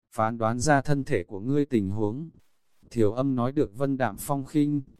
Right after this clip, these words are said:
lại kêu mọi người đã biết cái này ngày thường văn văn tính tính Vương Phi, có bao lớn bản lĩnh.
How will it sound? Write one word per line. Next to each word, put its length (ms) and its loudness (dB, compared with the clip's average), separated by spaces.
lại 280 -4
kêu 180 4
mọi 240 -2
người 240 0
đã 180 0
biết 220 8
cái 180 -2
này 240 2
ngày 260 0
thường 280 -4
văn 200 -2
văn 200 -2
tính 240 -2
tính 260 -2
Vương 280 0
Phi, 380 -2
có 140 -4
bao 200 6
lớn 300 2
bản 220 2
lĩnh. 340 0